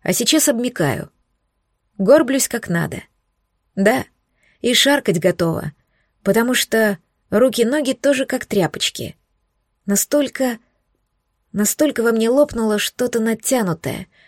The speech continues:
звенящее гневом и обидой. Щёки заливает краской, судорожно вздыхаю и всё-таки выползаю на свет, ничего не смея ответить. Конечно, это не признание.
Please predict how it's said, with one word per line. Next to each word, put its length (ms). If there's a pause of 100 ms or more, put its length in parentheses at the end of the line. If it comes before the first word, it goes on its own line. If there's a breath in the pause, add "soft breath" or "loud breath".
звенящее 580
гневом 360
и 140
обидой. 600 (1080)
Щёки 340
заливает 440
краской, 580 (520)
судорожно 600
вздыхаю 540
и 80
всё-таки 360
выползаю 440
на 140
свет, 400 (680)
ничего 360
не 120
смея 280
ответить. 600 (680)
Конечно, 640
это 280
не 140
признание. 720